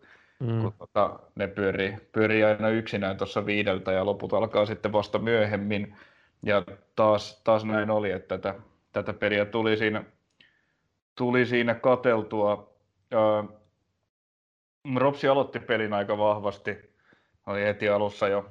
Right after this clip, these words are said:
Speaker 2: maalitykki Vujaklia yksin läpi, mutta El Mutasim hienosti yritti, yritti kiertää El Mutasimia, mutta,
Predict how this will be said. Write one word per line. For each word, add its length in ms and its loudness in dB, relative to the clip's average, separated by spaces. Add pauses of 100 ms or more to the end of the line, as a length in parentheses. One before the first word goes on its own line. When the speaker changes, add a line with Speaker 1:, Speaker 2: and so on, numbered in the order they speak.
(500)
Speaker 2:
maalitykki 680 -4
Vujaklia 680 0 (1000)
yksin 400 -4
läpi, 520 0 (560)
mutta 580 -6 (180)
El 120 -4
Mutasim 520 -4
hienosti 420 -6
yritti, 280 -2
yritti 340 -2
kiertää 540 4
El 80 0
Mutasimia, 720 -4
mutta, 360 -4